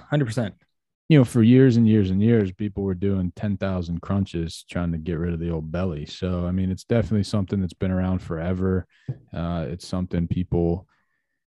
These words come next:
Speaker 2: still believe in. It, it's, you know, we still get those questions all the time. You know, we get,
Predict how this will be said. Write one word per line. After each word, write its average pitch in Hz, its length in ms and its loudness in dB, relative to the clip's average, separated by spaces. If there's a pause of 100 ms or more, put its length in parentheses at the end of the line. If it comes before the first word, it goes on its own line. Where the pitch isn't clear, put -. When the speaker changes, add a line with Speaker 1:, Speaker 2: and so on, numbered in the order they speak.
(160)
Speaker 2:
still 165 420 6
believe 85 420 2
in. 82 180 -2
It, 90 180 -4
it's, 90 320 -6
you 95 60 0
know, 92 80 2
we 107 140 6
still 127 180 2
get 117 140 2
those 104 160 2
questions 104 400 0
all 104 100 2
the 98 100 0
time. 95 400 -6
You 87 100 -10
know, 87 100 -6
we 95 80 -2
get, 101 260 -2